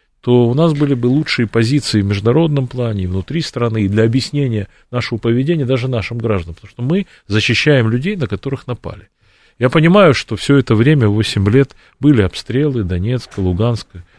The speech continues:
Это достойно всяческого осуждения. Повод для того, чтобы обсуждать всё это, был, конечно,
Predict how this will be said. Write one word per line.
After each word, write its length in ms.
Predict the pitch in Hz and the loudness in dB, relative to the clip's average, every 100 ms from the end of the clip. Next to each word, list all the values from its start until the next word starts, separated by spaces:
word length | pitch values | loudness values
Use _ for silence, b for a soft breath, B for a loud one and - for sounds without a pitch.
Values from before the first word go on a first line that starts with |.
| b | b
Это 400 | 143 156 117 98 | -2 0 0 0
достойно 560 | 85 98 - 131 107 90 | 0 -2 0 0 2 -2
всяческого 500 | - 104 - - 101 | -4 -4 -4 -6 -8
осуждения. 640 | - 98 92 123 131 104 B B B | -4 -4 -2 -2 -2 -6 B B B
Повод 320 | - 202 208 156 | 2 6 6 6
для 140 | 139 | 2
того, 180 | 143 135 | 2 0
чтобы 240 | - 117 | 0 -4
обсуждать 560 | 113 - 117 107 98 85 | -4 -4 -4 0 -2 -2
всё 220 | - 95 | -10 -10
это, 160 | 87 85 | -8 -4
был, 400 | 90 131 180 156 | 4 4 6 2
конечно, 580 | - 127 117 - - | -2 -2 -4 -6 -10